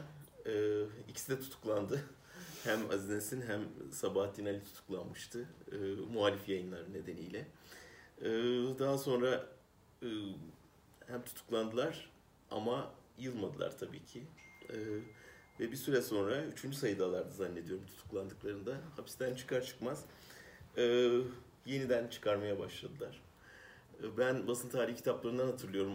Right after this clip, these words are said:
Marco Paşa ibaresinin altında şey yazıyordu. E, yazarları tutuklanmadığı zaman çıkar. <laughs> Ya da toplatılmadığı zaman çıkar diye. Tam tipik bir mizah dergisi. Sonra onları da kapattılar. Ellilerde devam etti Marco Paşa.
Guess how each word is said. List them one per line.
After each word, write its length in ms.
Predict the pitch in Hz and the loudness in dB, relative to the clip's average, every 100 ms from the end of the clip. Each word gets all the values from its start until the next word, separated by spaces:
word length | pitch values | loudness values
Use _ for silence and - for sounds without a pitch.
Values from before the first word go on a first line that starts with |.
| 95 | 0
Marco 320 | 107 113 120 | -2 -2 -2
Paşa 240 | 110 113 107 - - | -2 0 0 0 -8
ibaresinin 440 | - 110 113 110 104 | -4 2 2 2 0
altında 340 | 104 117 123 | -2 -2 -4
şey 220 | 127 120 | -2 0
yazıyordu. 480 | 104 95 92 95 95 104 - - - | 2 0 -2 -6 -6 -12 -16 -20 -14
E, 60 | - 104 98 98 - - - | -8 -6 -4 -6 -12 -10 0
yazarları 460 | 113 117 113 120 | 6 6 8 4
tutuklanmadığı 560 | - - 117 107 95 90 | 0 0 0 2 0 0
zaman 280 | 90 85 82 | -2 -2 -4
çıkar. 340 | - - 87 - | -6 -6 -6 -6
<laughs> 60 | - - - - - | -8 -8 -8 -10 -6
Ya 160 | 240 - | 0 2
da 80 | - | 4
toplatılmadığı 720 | - - - 131 117 113 113 | 6 6 6 4 4 4 4
zaman 360 | 107 104 107 | 4 2 2
çıkar 380 | 110 - 104 98 | -2 2 6 6
diye. 300 | 98 98 - | 4 2 0
Tam 240 | - 143 151 139 120 - | 0 2 2 -2 -4 -6
tipik 180 | 143 139 | -6 -2
bir 60 | |
mizah 360 | 117 113 127 127 | -2 2 0 4
dergisi. 400 | 98 78 73 - - - - - - - | 4 4 0 -8 -12 -12 -14 -14 -16 0
Sonra 220 | 151 165 | 8 10
onları 260 | 165 185 | 12 10
da 80 | 190 | 8
kapattılar. 580 | 175 - 95 - 110 151 | 6 4 2 0 4 4
Ellilerde 480 | 147 147 156 156 147 | 6 8 8 8 4
devam 300 | 143 170 269 | 4 4 4
etti 320 | 147 - 104 | 0 0 0
Marco 380 | 95 95 - - | 2 0 -4 -2
Paşa. 420 | 101 101 160 160 | -2 4 4 4